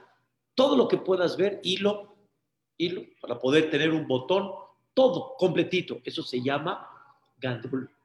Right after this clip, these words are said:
Gadol quiere decir, es tan grande de Hesed, que con esa naturaleza que él creó, ¿desde cuándo? Desde Bereshit bara Elohim, porque no hay nada nuevo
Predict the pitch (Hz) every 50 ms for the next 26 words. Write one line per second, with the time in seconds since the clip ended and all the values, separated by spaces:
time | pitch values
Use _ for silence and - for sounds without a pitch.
0 | _ _ _ _ _ _ _ _ - - 127 127 180 202 196 - 190 165 156 -
1 | - 196 202 190 165 - - - - 240 277 277 254 - - 220 214 214 214 214
2 | 208 - 277 294 285 - - - - _ - _ _ _ _ _ _ _ _ -
3 | 143 139 - - - 214 240 247 240 - - - 165 135 117 - - _ _ _
4 | - 160 156 147 151 - - - - - - 156 160 165 190 269 277 - 294 285
5 | 254 - - 196 180 180 180 190 196 - 180 - - 165 180 196 - - - 175
6 | 147 160 156 143 135 139 127 - - - - 190 190 185 160 113 - - - _
7 | _ _ _ _ _ _ _ _ _ 147 151 233 247 262 262 226 165 185 208 175
8 | 160 180 156 151 127 - - 202 208 160 - 160 156 143 151 160 160 151 131 127
9 | 127 - - 143 147 147 - _ _ _ _ - - - 131 139 170 196 208 202
10 | 190 185 196 196 190 196 190 175 165 165 170 170 180 190 185 147 131 117 -